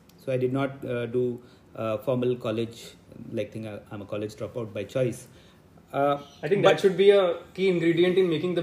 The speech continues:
Speaker 2: business successful, कि यार कॉलेज ड्रॉपआउट हो तो सक्सेसफुल हो जाओगे। Should I, should I consider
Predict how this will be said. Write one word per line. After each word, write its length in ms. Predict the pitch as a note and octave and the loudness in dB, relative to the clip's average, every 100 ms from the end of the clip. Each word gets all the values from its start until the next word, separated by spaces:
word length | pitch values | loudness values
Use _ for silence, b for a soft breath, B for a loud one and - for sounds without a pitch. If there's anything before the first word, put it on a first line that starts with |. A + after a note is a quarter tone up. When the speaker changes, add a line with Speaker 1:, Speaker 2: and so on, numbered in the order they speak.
| D3+ | -2
Speaker 2:
business 220 | D#3+ D3+ | -2 -2
successful, 440 | C#3+ - C3+ D3+ C3+ | -4 -6 -8 -8 -4
कि 60 | |
यार 80 | D#3 | -4
कॉलेज 320 | E3 C#3+ D#3+ | -2 -2 -2
ड्रॉपआउट 320 | D3+ D3+ D#3+ D#3 | 0 -2 -2 -4
हो 60 | |
तो 80 | D#3 | -6
सक्सेसफुल 480 | D3+ C#3 D3 D3 D3 | -8 -6 -6 -4 -4
हो 80 | C3 | -2
जाओगे। 280 | C3 C3+ | -2 -4
Should 200 | C#3 D#3 | -4 -2
I, 100 | F3 F3 - | -2 -2 -4
should 120 | F#3 | 0
I 60 | G3 - | 0 -2
consider 540 | E3 - A#3+ - C#4 | -6 0 2 4 4